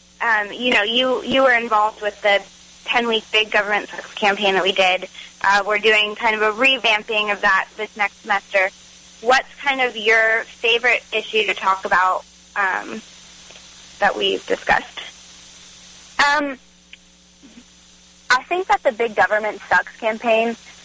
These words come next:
Speaker 2: is really, uh, appealing to teens, just because I remember when I was younger, um, sucks wasn't really a good word to say.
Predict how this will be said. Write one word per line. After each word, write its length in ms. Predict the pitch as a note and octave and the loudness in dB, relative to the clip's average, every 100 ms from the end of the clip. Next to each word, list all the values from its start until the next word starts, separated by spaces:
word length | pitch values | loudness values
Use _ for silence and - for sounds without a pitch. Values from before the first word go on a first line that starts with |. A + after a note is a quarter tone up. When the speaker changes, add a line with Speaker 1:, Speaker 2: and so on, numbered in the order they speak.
| - - | -20 -2
Speaker 2:
is 220 | G#3 G3 | 2 2
really, 340 | F#3 F#3+ G3 G3+ - - | 2 2 2 -2 -6 0
uh, 320 | F#3+ E3+ - | 0 2 -2
appealing 720 | - - G3+ F#3+ F#3 G3+ A#3 A#3 - - - | -6 -8 0 2 2 0 -2 -6 -16 -6 0
to 180 | G3+ | 2
teens, 580 | G3+ - F#3+ A3 C4 C#4 - | 2 2 2 4 2 0 -4
just 180 | G#3+ A#3 | -2 0
because 200 | C4 B3 A#3+ | 0 0 2
I 100 | G#3+ | 2
remember 300 | A3 A3 G#3 | 0 0 2
when 140 | G3+ | 2
I 100 | F#3 | 2
was 140 | F#3 F#3 | 2 0
younger, 420 | F3+ F3+ F3 E3 - | -2 0 0 0 0
um, 220 | F3 D3+ - - - - - | 0 0 -6 -20 -20 -6 -2
sucks 280 | A#3 - | -2 -2
wasn't 300 | F4 F4 F#4 | -4 0 0
really 280 | G3 G#3+ A#3+ | 2 2 4
a 100 | B3+ F#3 - G#3 F3+ - - - | 2 2 -6 -20 -20 -20 -20 -4
good 260 | - A3 G3 | 2 2 4
word 320 | E3+ F3+ A3 | 4 4 0
to 120 | A3 F#3+ | -6 -6
say. 420 | - D#3+ F#3 | 0 4 4